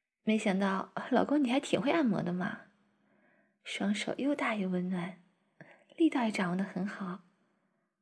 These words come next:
哎，老实交代，是不是想从头学会按摩，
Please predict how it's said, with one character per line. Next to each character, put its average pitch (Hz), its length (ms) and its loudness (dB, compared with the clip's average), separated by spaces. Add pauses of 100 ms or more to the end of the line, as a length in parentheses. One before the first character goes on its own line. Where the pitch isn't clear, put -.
(400)
哎， 202 240 -2 (1000)
老 180 180 0
实 - 120 -8
交 196 180 -4
代， 190 280 -6 (960)
是 - 240 4
不 208 60 2
是 190 500 2
想 185 180 0
从 220 160 0
头 233 180 2
学 220 160 0
会 220 120 0
按 226 140 0
摩， 190 380 0